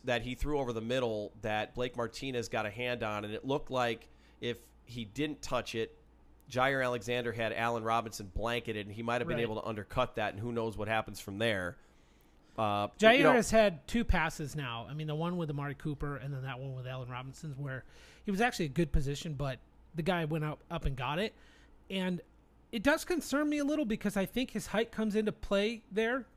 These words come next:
Speaker 2: that, that he's short and it makes it easier for those big guys to go up and get it. He was in great position, but he wasn't long enough to break up the pass. And I think that,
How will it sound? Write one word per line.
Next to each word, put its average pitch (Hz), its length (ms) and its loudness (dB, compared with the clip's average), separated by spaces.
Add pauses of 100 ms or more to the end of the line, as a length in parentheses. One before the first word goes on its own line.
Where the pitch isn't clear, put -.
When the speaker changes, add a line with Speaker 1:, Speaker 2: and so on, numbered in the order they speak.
(340)
Speaker 2:
that, 190 340 4
that 196 160 4
he's 196 160 -2
short 254 400 6
and 190 100 0
it 180 60 0
makes 196 260 -2
it 202 60 0
easier 196 280 2
for 196 120 -4
those 180 160 2
big 170 220 0
guys 170 240 0
to 170 60 -4
go 165 160 0
up 160 120 -4
and 151 120 -2
get 147 160 0
it. 135 120 -8 (420)
He 214 80 -2
was 180 160 2
in 170 140 0
great 190 280 4
position, 190 540 0 (340)
but 220 120 2
he - 20 8
wasn't 247 220 4
long 247 180 6
enough 226 160 2
to 196 80 -2
break 202 180 4
up 214 120 2
the 175 60 -4
pass. 208 440 2
And 170 80 -2
I 170 80 2
think 208 340 0 (880)
that, 220 340 6